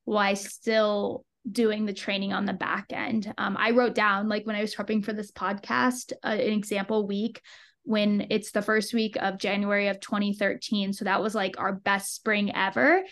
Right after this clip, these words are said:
Um, and when I look at the workouts, like, it was, like, a speed workout on Monday, easy run on Tuesday, a four mile tempo on Wednesday, game day on Thursday. Game day was rest day in our mind, even though, like,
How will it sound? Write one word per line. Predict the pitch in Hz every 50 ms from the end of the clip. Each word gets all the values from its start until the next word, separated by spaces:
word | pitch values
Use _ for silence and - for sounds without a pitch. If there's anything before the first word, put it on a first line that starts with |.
| - - - _ _ -
Um, | 220 214 208 214
and | - 214 220
when | 233 226
I | 208 208
look | 208 208 220 262 247
at | - 254
the | 226 214
workouts, | 208 220 240 262 262 302 214 202 202 -
like, | 220 214 -
it | 208 196
was, | 214 220 202
like, | 220 214 220
a |
speed | 202 - - - 240 247
workout | 226 254 254 254 254 247
on | 247 247 233 226
Monday, | 220 208 214 220 214 214 214 214 214 214 220 - - _
easy | - 220 233 240 214 254 247 247
run | 233 220 214 220
on | 220 220 220 214
Tuesday, | 202 - - 226 220 220 202 - - 214 208 202 202 208 220 208 - _ -
a | 202
four | - - 226 233 240
mile | 240 226 226 226 226
tempo | 226 - - 208 214 202 214 214 214
on | 208 208 202 196 202
Wednesday, | 202 202 196 208 214 214 202 - - 202 196 196 202 208 208 202 - - - - _ _ _ _ _ _ _ -
game | 240 226 247 277 269 262
day | 254 240 233
on | 226 226 233 226
Thursday. | 226 220 214 214 220 208 220 196 190 196 190
Game | 214 220 233 254 269 254
day | 254 240 220
was | 214 208 202 196
rest | 196 208 196 202 202 - -
day | - - - - -
in | 202
our | 190 - -
mind, | 196 196 - - 226 208 208 208
even | 220 208 208 208 202
though, | 190 180 -
like, | 185 190 190 -